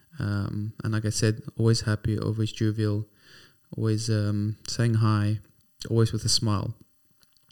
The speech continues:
So, um, not the best of endings, um, for, for an episode, but I thought, um, it's something that, um, latches on to the power of hope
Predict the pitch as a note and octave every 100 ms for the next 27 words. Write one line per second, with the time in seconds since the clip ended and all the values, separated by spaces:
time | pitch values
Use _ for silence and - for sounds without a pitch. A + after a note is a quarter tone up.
0 | _ _ - - - A2 A2+ A2+ A2+ A#2
1 | A2+ A2+ A2+ A2+ A2+ A#2 A#2 _ - -
2 | - _ B2 - B2 B2 - A#2+ B2 C#3
3 | C#3 D3 - - _ - A2+ A2 A2 A2
4 | - - G#2+ G#2+ G#2 - G#2+ A2+ - -
5 | A#2 D3 _ _ - - _ _ _ _
6 | A#2 G#2+ G#2 - A2 A2+ - G#2 G#2 G2+
7 | - - - - G2+ G2+ G#2+ G#2 G#2 -
8 | A2 G#2 G2+ G#2 A2 - - _ - A2+
9 | A2 - A2+ G#2+ A2 - G#2+ G#2+ G#2+ -
10 | G#2+ G#2 G2+ A2 A2 -